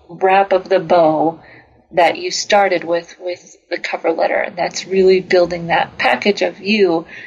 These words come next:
as a professional person who does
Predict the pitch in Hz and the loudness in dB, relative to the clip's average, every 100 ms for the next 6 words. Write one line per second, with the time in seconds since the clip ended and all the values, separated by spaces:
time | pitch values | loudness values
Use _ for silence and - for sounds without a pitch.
0 | - _ 185 175 170 - 185 208 202 208 | -20 _ -2 0 0 -4 0 0 2 0
1 | 208 196 180 - 175 165 - - - _ | -2 -2 -4 -4 -8 -10 -16 -20 -20 _
2 | - 170 180 180 180 180 180 - | -8 -4 2 4 4 0 -4 -10